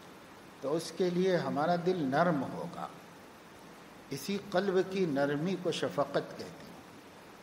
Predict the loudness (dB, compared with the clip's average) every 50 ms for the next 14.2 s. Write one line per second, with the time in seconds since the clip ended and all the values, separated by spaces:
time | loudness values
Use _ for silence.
0 | -20 -20 -20 -20 -20 -20 -20 -20 -20 -20 -20 -20 -20 -20 -20 -20 -12 -10 -10 -2
1 | 2 2 4 4 4 2 2 4 4 4 4 4 2 2 2 2 0 -2 -2 -4
2 | -6 -8 -8 -10 -10 -10 -12 -14 -14 -16 -16 -18 -18 -18 -18 -18 -18 -20 -20 -20
3 | -20 -20 -20 -20 -20 -20 -20 -20 -20 -20 -20 -20 -20 -20 -20 -20 -20 -18 -18 -14
4 | -2 0 0 2 2 2 0 0 0 -2 2 4 4 4 4 4 6 6 8 8
5 | 8 6 6 6 4 2 0 -2 -2 -4 -6 -8 -12 -14 -16 -18 -18 -18 -18 -18
6 | -20 -20 -20 -20 -20 -20 -20 -20 -20 -20 -20 -20 -20 -20 -20 -6 2 4 6 6
7 | 8 8 6 4 4 0 -4 -8 -10 -12 -14 -14 -16 -18 -18 -18 -18 -18 -20 -18
8 | -18 -18 -18 -18 -18 -20 -20 -20 -20 -20 -20 -20 -20 -20 -20 -12 -10 -8 -8 -8
9 | -6 -2 0 0 2 2 2 2 0 0 0 0 0 0 2 2 2 2 2 -2
10 | -2 -2 -2 -2 -2 -2 -4 -4 -8 -12 -14 -16 -16 -18 -18 -18 -18 -18 -18 -18
11 | -18 -18 -18 -18 -18 -18 -18 -18 -18 -18 -18 -18 -18 -18 -20 -20 -20 -18 -18 -18
12 | -20 -20 -20 -20 -20 -20 -20 -20 -20 -20 -20 -20 -20 -20 -20 -20 -20 -20 -18 -18
13 | -18 -10 0 2 2 2 2 0 -2 0 2 4 4 4 2 0 -4 -6 -6 -6
14 | -6 -6 -6 -6